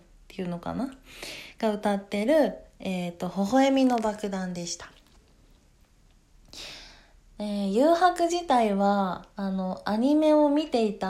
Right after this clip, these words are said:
わけではないんですけど、ただ子供の頃になんか結構放送してたり、再放送してたり、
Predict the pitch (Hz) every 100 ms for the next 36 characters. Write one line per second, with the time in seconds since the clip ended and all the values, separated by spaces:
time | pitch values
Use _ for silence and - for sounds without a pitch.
0 | 185 185 185 185 180 180 180 180 180 180
1 | _ _ _ _ - 240 240 226 196 185
2 | 185 185 190 175 170 170 - 185 185 208
3 | 185 - - - - - - - 269 233
4 | 214 214 220 240 247 254 254 254 247 214
5 | 196 190 190 185 185 175 190 185 - 180
6 | 170 - - _ _ _ - 214 208 202
7 | 208 208 - 208 202 185 180 180 196 190
8 | 196 185 180 175 170 - 175 170 160 156